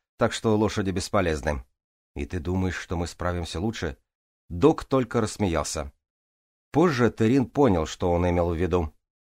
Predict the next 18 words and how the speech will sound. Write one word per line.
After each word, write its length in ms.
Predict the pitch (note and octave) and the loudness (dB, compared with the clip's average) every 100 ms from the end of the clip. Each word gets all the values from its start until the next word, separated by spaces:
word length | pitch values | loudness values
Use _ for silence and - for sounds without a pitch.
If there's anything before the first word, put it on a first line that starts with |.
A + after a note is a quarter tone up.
| - | -2
Он 200 | F#2 E2 | 0 0
просто 360 | G#2 A2 - | -2 -2 -4
пошёл 480 | E2+ D#2+ - F2 E2+ | -6 -6 -4 -4 -6
в 120 | - D2+ | -6 -6
лес. 360 | D2 - - _ _ _ _ _ - | -4 -6 -10 _ _ _ _ _ -10
Все 240 | - B2+ | -2 0
в 60 | D2 | 0
Академии 480 | D2+ D2+ F2 D2 | -2 -2 -2 -2
знали 320 | C#2+ C2+ F2+ D2+ | -4 -2 -2 0
о 100 | C#2+ | -2
некогда 500 | F#2 F2+ D2+ D#2+ D2+ | -2 -2 -4 -4 -4
принадлежащих 840 | D#2+ D2+ C#2+ D#2 D2 E2 - D#2+ | -6 -6 -2 -2 -2 -2 -4 -6
Ване 380 | D2 C#2+ D#2 D2+ | -4 -2 -2 -2
руинах, 460 | E2+ A2 F2 - _ _ | 0 2 0 -2 _ _
расположенных 840 | F#2 F2+ - D#2+ F2 F2+ E2+ D#2 | -4 -4 -2 -2 0 -2 -2 -4
рядом 280 | D#2 D#2+ C2+ | -4 -4 -6
со 140 | - D#2+ | -8 -8
школой. 440 | - C2 C2 - | -6 -6 -6 -10